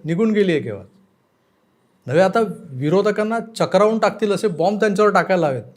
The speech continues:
पण त्यासाठी दारुगोळा कुठे आहे, असा बऱ्याचदा प्रश्न निर्माण होतो. असो, सरतेशेवटी हा प्रत्येक पक्षाच्या थिंक टँकने, जर तसा थिंक टँक त्यांच्या पक्षात अस्तित्वात असेल आणि त्या थिंक टँकला थिंकिंग ॲबिलिटी असेल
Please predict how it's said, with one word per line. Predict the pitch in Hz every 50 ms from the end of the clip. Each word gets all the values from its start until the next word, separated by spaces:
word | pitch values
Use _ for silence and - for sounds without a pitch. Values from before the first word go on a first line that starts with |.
| _ _ _ _ _ _ _ -
पण | 147 151
त्यासाठी | - 202 190 - 202 202 190 220
दारुगोळा | 165 - 127 147 175 185 208 208 214
कुठे | 208 208 185 156 151
आहे, | 127 120 - 131
असा | 120 - 175
बऱ्याचदा | 160 143 156 170 190 190 180 202 214 196 180 165
प्रश्न | - - 165 - - 190
निर्माण | 185 180 180 175 180 180 165 151
होतो. | 131 120 120 - _ _ _ _ _ _ _ _ _ _ _ _ _ -
असो, | 113 - - 127 104 - - _ _ _ _ _ _ _ _ _ -
सरतेशेवटी | - 143 131 127 131 170 156 - 170 160 156 156 151
हा | 143 156
प्रत्येक | 156 - 143 139 - - - 160 160 160
पक्षाच्या | - 131 - - - 147 135 156 156
थिंक | 156 160 - - 160 170 185 185 175 185
टँकने, | 175 170 165 - 170 156 139 117 107 113 - - _ _ _ _ _ _ _ - 120
जर | 135 139 139 -
तसा | 127 - 156
थिंक | 135 - - 135 147 147 143 -
टँक | 139 139 147 139
त्यांच्या | - 131 127 127 151 135
पक्षात | 143 127 - - 147 139 120
अस्तित्वात | 120 110 - - 135 123 143 139 139 - -
असेल | 135 117 - 160 117 98 - - _ _ _ _ _ _ _ -
आणि | 123 120 127
त्या | 120 147 127 -
थिंक | - 151 170 170 165
टँकला | 170 156 151 147 156 156
थिंकिंग | 156 156 - 151 156 151 - 190 185 180
ॲबिलिटी | 160 151 151 165 170 170 170 180 170
असेल | 143 123 - 123 104 90 -